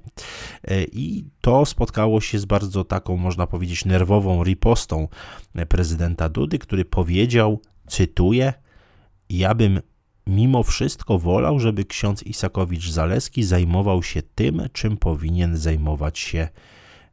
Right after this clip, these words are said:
ksiądz. Wolałbym, żeby nie zajmował się polityką, tylko tym, czym powinien zajmować się, e,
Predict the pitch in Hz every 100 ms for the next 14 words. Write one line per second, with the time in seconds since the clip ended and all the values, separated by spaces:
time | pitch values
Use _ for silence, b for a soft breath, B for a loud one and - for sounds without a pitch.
0 | - - - 135 101 71 - - B B
1 | B - 82 104 120 110 104 92 92 95
2 | 90 90 92 85 82 - - 85 104 -
3 | - 131 - 98 85 - - 117 - 92
4 | - 80 80 85 78 80 76 76 76 -
5 | - 78